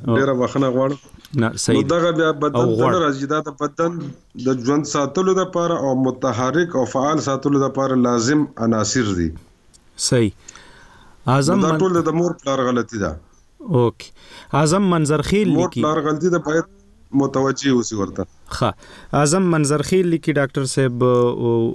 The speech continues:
Speaker 1: وزیر دی او نورانی خان لیکي. دوی دواړو، ا، نورانی منګل له پکتیا څخه لیکلي او وزیر صاحب لیکلي له ګنډي چوک څخه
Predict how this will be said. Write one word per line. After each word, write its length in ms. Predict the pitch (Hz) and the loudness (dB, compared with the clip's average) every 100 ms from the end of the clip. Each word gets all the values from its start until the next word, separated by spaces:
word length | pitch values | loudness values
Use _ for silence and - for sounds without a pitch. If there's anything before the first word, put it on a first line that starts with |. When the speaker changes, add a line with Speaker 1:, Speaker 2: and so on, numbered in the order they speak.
| 123 | 2
Speaker 1:
وزیر 360 | 117 110 143 139 | 2 2 2 2
دی 260 | 131 127 113 | 2 2 2
او 120 | 104 | 2
نورانی 440 | 104 104 104 123 | 2 2 2 2
خان 280 | - 120 113 | 0 0 0
لیکي. 360 | 113 - 113 107 | 0 0 0 2
دوی 200 | 107 107 | 0 2
دواړو، 560 | 123 127 110 - - | 2 2 0 -2 -6
ا، 140 | 113 104 | -2 0
نورانی 580 | 104 104 104 113 113 110 | 0 2 2 2 2 0
منګل 400 | 104 104 113 113 | 0 0 2 2
له 120 | 104 | 0
پکتیا 400 | - 95 - 131 | -4 -6 -2 -2
څخه 200 | - 123 | -2 -2
لیکلي 420 | 110 - 107 107 | -2 -2 0 0
او 260 | 98 95 117 - - | 0 -2 -8 -16 -6
وزیر 460 | 104 101 104 101 117 | -2 2 2 2 0
صاحب 340 | - 117 110 | 0 -2 0
لیکلي 320 | 107 104 120 110 | -2 0 0 2
له 120 | 107 | 2
ګنډي 320 | 110 113 135 | 2 2 0
چوک 300 | - 139 135 | -2 -4 -2
څخه 300 | 127 123 | -4 -2